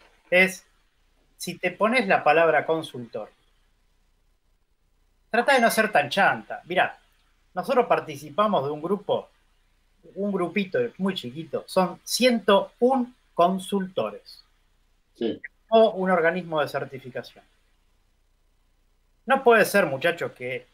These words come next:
Speaker 1: los consultores estén preguntando en ese grupo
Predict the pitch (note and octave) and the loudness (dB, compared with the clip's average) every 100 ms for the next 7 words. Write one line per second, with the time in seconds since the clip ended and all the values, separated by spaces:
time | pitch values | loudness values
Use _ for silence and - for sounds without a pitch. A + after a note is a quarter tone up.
0 | _ D3 D3+ - D#3+ D#3+ E3 E3 A3+ C#3+ | _ -12 -12 -2 -2 -2 -10 -2 2 2
1 | A#2+ B2+ _ _ _ C3 _ A#3+ A3+ E3 | 0 -6 _ _ _ -14 _ 0 2 0
2 | D#3 D#3 D#3 D3 B2+ E3+ E3+ C#3+ C#3+ A2 | 0 0 -2 -2 -2 -8 -8 -8 -8 -10
3 | A#2+ B2+ | -10 -12